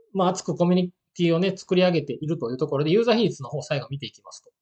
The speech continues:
見ていくと、こんな感じになります。結構ね、おっさん世代とかが多いと思ってたんですけど、実際のところ比率としては結構ね、いるんですけど、ちゃんとですね、三十代、四十代あたりが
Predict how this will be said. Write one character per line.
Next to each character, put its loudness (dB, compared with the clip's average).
見 -4
て 6
い 2
く -16
と、 2
こ -2
ん 2
な 4
感 2
じ 2
に 2
な 2
り 0
ま -6
す。 -20
結 4
構 4
ね、 2
お 4
っ -2
さ 2
ん 0
世 2
代 4
と -4
か -4
が -2
多 6
い 0
と -8
思 0
っ 0
て -2
た -6
ん -20
で -20
す -20
け -10
ど、 2
実 -2
際 2
の 0
と 0
こ 2
ろ 0
比 -2
率 -2
と 2
し -2
て 0
は -2
結 -4
構 -6
ね、 -14
い -2
る -2
ん 0
で -8
す -16
け -6
ど、 -2
ち 0
ゃ 6
ん 0
と 6
で 6
す -2
ね、 0
三 -2
十 2
代、 4
四 2
十 2
代 4
あ 2
た -2
り -4
が -10